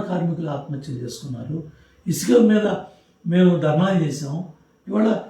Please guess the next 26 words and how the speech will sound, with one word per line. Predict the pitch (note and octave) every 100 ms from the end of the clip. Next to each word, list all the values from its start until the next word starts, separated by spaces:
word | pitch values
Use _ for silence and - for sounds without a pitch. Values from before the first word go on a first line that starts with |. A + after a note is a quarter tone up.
| - _ _ _ _
ఫ్రీ | A3 A3+
స్టాండ్ | A#3 A3+ G#3
అవటం | G3 F#3 E3+
వల్ల | D#3+ F3+ - - - _ _
కన్‌స్ట్రక్షన్ | G3+ G#3+ - B3 - A#3
రంగం | A3+ A#3 A3+
ఊపందుకుంది. | G#3+ A3+ A3 - G#3+ A3 - - _ _ _ _ _ _ -
ఇవాళ | G#3+ G#3+
మరి | G3+ F#3+ - -
మొత్తం | G#3 - A#3
అన్నీ | A3 -
పరిగెడతా | G#3+ A3+ A3+ A3 G#3+
ఉన్నాయి, | G#3+ - - - _ _ F3+
ప్రాజెక్టులన్నీ | G3 A#3 - A#3+ A#3 A3+ G#3 - - -
స్ట్రీమ్‌లైన్ | A3 G#3+ A#3 G#3+
చేస్తున్నారు. | G#3+ F3+ G#3+ G#3 A3 - - _ F3+
మళ్ళీ | G3+ A3+ G#3
పరిశ్రమలన్నీ | - A3 A3+ A3+ G#3+ A3
కూడా | G#3+ - - - -
తీసు-, | A3 C4 E3+ - -
ఒక | D3 D3+
ఐటీ | D#3+ G#3
రంగంలో | F3+ E3+ D#3+ C#3+
కావచ్చు, | C#3+ C#3+ D#3+ C#3 - _ -
ఆర్టిఫిషియల్ | E3+ F3+ G#3 G#3 F#3
ఇంటెలిజెన్స్ | F3+ F3 E3+